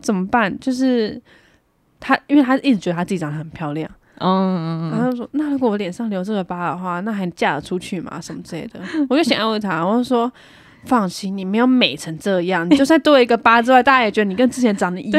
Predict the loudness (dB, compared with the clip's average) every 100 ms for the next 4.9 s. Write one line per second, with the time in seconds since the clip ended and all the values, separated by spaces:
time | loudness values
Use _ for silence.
0 | 6 4 2 0 0 4 4 4 2 2
1 | 2 0 2 6 8 6 4 6 6 4
2 | -4 -4 -6 -10 -6 4 4 4 -2 -10
3 | 0 2 6 4 4 4 4 6 4 4
4 | 4 2 2 2 6 4 6 4